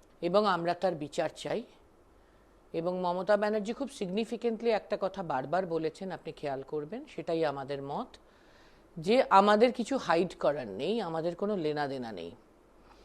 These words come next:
ফলে উনি প্রথমে যখন সব কিছু সিবিআই এর হাতে যায়নি, তখন কলকাতা পুলিশ কমিশনারকে বলেছিলেন যে ইমিডিয়েট এফেক্ট, অত্যন্ত তাড়াতাড়ি টাইম বাউন্ডের মধ্যে তোমরা খুঁজে বার করো যে কি হয়েছে,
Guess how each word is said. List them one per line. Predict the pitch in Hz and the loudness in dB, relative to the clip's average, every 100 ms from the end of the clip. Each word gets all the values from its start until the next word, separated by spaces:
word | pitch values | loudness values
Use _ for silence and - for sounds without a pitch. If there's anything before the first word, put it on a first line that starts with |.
| - - | -20 2
ফলে | 196 214 | 6 6
উনি | 226 233 | 6 4
প্রথমে | 233 214 - 247 240 175 | 4 2 4 0 0 2
যখন | 214 180 214 208 | 2 2 2 -2
সব | - 175 - | 0 -2 -2
কিছু | 208 202 | -4 -4
সিবিআই | - 160 170 160 | -4 0 2 4
এর | 151 | 4
হাতে | 147 165 | 0 0
যায়নি, | 156 147 139 131 202 - - - - - - - | 0 2 2 -2 -6 -6 -16 -20 -20 -20 -2 2
তখন | - - 175 233 320 - - - - - - - - - | 2 0 -4 -4 -6 -16 -20 -20 -20 -20 -20 -20 -20 2
কলকাতা | 208 202 220 226 | 4 6 6 6
পুলিশ | - 226 247 | 4 4 4
কমিশনারকে | 247 240 233 247 240 233 | 4 4 4 2 2 2
বলেছিলেন | 226 214 220 220 247 247 294 262 | 4 6 6 2 0 0 0 -2
যে | 220 220 202 202 - - - - - - - - | 4 6 6 2 -12 -20 -20 -20 -20 -20 -12 0
ইমিডিয়েট | 220 262 294 294 285 | 4 6 8 6 6
এফেক্ট, | 254 - 262 269 - | 4 4 2 0 0
অত্যন্ত | 208 - 269 262 | -2 2 2 2
তাড়াতাড়ি | 269 233 220 240 247 | 6 8 8 6 2
টাইম | 220 185 208 | 4 6 6
বাউন্ডের | 214 220 226 233 | 6 6 6 6
মধ্যে | 214 214 180 - 269 | 6 2 0 0 0
তোমরা | 262 190 190 196 | 0 -2 0 0
খুঁজে | 196 190 180 | 0 0 4
বার | 185 185 | 4 2
করো | 185 202 214 | 4 2 4
যে | 196 185 | 0 -4
কি | - 185 | -4 -6
হয়েছে, | 165 165 - 220 | -2 -2 -4 -8